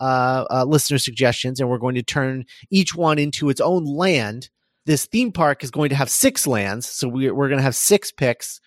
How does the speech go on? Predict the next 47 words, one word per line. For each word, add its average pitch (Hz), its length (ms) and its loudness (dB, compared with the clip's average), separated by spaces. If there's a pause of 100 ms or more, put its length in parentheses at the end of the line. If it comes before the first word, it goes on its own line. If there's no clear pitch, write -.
(220)
from 170 200 2
listeners. 117 600 -2 (260)
And 135 200 -4
then 160 220 2
at 143 140 -8
the 160 160 0
end 226 140 2
of 156 100 -2
this, 123 380 -2 (260)
we're 139 140 0
going 165 240 0
to 151 120 2
attempt 151 400 -2
to 135 300 2
name 160 400 0
this 120 220 -2
park - 400 -2 (400)
something, 131 720 0 (320)
uh, 117 640 2
that, 123 340 0
uh, 131 400 2
would 147 220 2
contain 139 400 0
all 123 160 2
of 104 80 -4
these 113 180 -4
things. - 340 -12 (180)
So 131 680 2 (240)
the 156 80 -4
way 185 160 4
that 214 160 0
this 196 160 -2
has 175 120 -4
worked 143 420 2
is 139 180 -2
that 135 180 4
we 165 380 2
have 160 240 2
each 170 320 -2
chosen, 143 360 2
nobody, 196 420 4 (260)
we, 185 240 0
none 202 180 2
of 233 140 4
us 208 120 -2
know 180 340 2
what 147 380 2